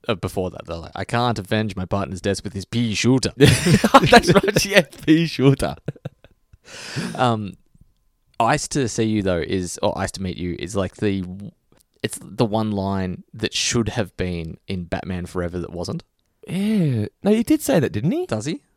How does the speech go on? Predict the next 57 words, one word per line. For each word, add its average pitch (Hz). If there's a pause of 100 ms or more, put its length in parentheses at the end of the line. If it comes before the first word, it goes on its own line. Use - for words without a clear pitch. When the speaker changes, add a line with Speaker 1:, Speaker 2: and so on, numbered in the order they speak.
(560)
Speaker 1:
Sorry, 117
Batman 95
and 143
Speaker 2:
No, 160
no, 160
Speaker 1:
Robin. 156
Speaker 2:
no, 151
he 156
says, 151
Speaker 1:
Batman 113
Speaker 2:
"Chill 156
Speaker 1:
and 139
Speaker 2:
out, 127
Speaker 1:
Robin. 131
Speaker 2:
everybody." 104 (120)
Speaker 1:
Batman 90
and 82
Robin, 82
not 76
Batman 85
Forever. 90
Speaker 2:
Yeah, 95
yeah. 90
Speaker 1:
I -
keep, -
I 107
keep 113
Speaker 2:
We 139
all 139
knew 135
what 127
you 120
Speaker 1:
mixing 82
Speaker 2:
meant. 87
Speaker 1:
those 113
up. 185
Speaker 2:
<laughs> -
Speaker 1:
Um, 101 (920)
uh, 104
uh, 104
he 107
do-, 139
yeah, 101
chill 117
out, 101
get -
ready 107
for 104
a 92
freeze. 95 (220)
Speaker 2:
That's -
a 95
shit -
Speaker 1:
All -
Speaker 2:
one. 131
Speaker 1:
that 69
sort -